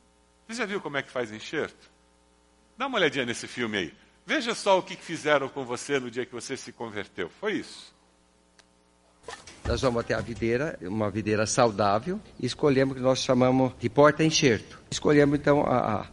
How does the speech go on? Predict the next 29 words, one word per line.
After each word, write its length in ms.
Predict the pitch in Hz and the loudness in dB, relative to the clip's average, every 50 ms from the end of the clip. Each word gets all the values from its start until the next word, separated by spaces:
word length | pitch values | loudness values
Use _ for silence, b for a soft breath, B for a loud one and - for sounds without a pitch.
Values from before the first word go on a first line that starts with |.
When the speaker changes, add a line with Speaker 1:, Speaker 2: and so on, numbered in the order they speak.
| - - | -8 -6
Speaker 2:
a, 100 | 107 104 | -2 2
a 20 | |
variedade 500 | - 139 143 143 143 123 147 151 151 139 | 4 4 6 6 4 4 4 4 4 4
de 80 | 143 151 | 2 2
uva 140 | 147 147 147 | 2 2 0
que 100 | 147 - | 0 0
nós 180 | 143 147 143 | 0 0 0
queremos. 380 | - 151 139 117 104 92 95 101 | 0 0 2 2 2 2 2 2
No 60 | 110 | 2
meu 200 | 113 120 135 143 | 2 2 2 2
caso 360 | 131 - 147 - - 120 113 | 2 2 2 2 2 2 0
aqui, 260 | 104 - - 123 135 151 | -2 -2 0 0 0 0
nesse 240 | 131 113 - - | 0 -2 -4 -2
caso 220 | - 113 107 101 101 | 0 0 0 0 0
aqui, 260 | 95 - 131 139 139 B B B B B | -2 -2 -2 -4 -4 B B B B B
nós 200 | B 117 117 110 | B 2 2 2
escolhemos 500 | 117 - - - 123 120 123 123 127 - - | 0 -4 -2 0 4 4 4 4 4 2 2
a 120 | 117 120 | 2 4
Niagara 420 | 120 120 113 107 113 120 123 127 | 6 6 4 6 6 6 4 4
Rosada. 460 | 123 123 143 139 - 120 90 85 82 - - - | 4 2 0 2 2 2 2 0 0 -6 -2 2
Então, 140 | - 117 | 2 4
nós 180 | 104 104 101 104 | 6 4 4 4
vamos 180 | 110 104 98 - | 4 2 2 2
ter 120 | 113 104 | 2 2
que 120 | - 98 - - - - 101 | 2 0 -4 -6 -8 0 4
remover 500 | 123 139 139 139 139 135 104 123 127 117 - | 4 6 6 4 2 0 0 -2 -4 -4 -4
toda 440 | - 139 131 143 139 147 160 175 180 - - - - | -4 -2 -2 0 0 -2 -4 -4 -6 -8 -10 -4 -2
essa 260 | 117 113 - - 113 | -2 -2 -2 -4 -6
parte 380 | - - 120 113 110 113 117 | -6 -4 -4 -4 -4 -4 -8